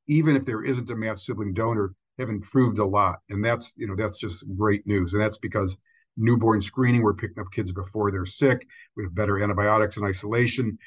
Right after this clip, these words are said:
and transplant and matching have gotten better. So for a variety of reasons, even if you don't have a donor, but you have either an unrelated donor or a parent donor even,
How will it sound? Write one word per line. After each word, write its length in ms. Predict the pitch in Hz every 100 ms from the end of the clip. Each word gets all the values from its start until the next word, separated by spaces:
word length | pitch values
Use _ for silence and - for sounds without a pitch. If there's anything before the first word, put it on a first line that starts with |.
| -
and 100 | 104
transplant 640 | - 127 113 - 107 101
and 120 | 98 98
matching 420 | 107 107 - 98
have 160 | 95
gotten 320 | 92 90 90 87
better. 260 | 87 82 -
So 160 | 101
for 180 | 90 107
a 60 | 95
variety 400 | 104 104 110 104
of 120 | 92
reasons, 460 | 107 113 95 95 - - - _
even 480 | 135 131 135 117 113 - _
if 100 | 92
you 80 | 104
don't 240 | 117 110
have 160 | 107 101
a 60 |
donor, 380 | 92 113 120 113
but 120 | 92
you 100 | -
have 240 | 90 101 95
either 200 | 98 95
an 100 | 101
unrelated 600 | 117 113 107 107 107 98
donor 460 | 104 104 104 101 95 _ _ _ _ _
or 200 | 110 107
a 100 | 95
parent 340 | - 123 123 98
donor 300 | 110 98 95
even, 420 | 101 92 95